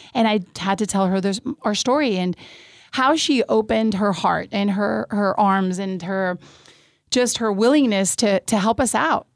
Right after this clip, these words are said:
You know, and so I'm honest in our, in our journey and saying, although I'm in administration, we started out as, as a family at Saint Joseph, and, um, we just were helped along the way. You know, we had financial assistance as well because we could not afford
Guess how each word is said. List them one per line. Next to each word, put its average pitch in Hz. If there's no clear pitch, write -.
You 233
know, 214
and 247
so 240
I'm 262
honest 254
in 214
our, 196
in 220
our 196
journey 196
and 185
saying, 196
although 196
I'm 285
in 240
administration, 196
we 208
started 220
out 202
as, 185
as -
a 185
family 208
at 202
Saint 196
Joseph, 180
and, 180
um, 180
we 233
just 220
were 208
helped 220
along 214
the 202
way. 190
You 247
know, 208
we 196
had 196
financial 214
assistance 220
as 202
well 226
because 220
we 202
could 202
not 185
afford 240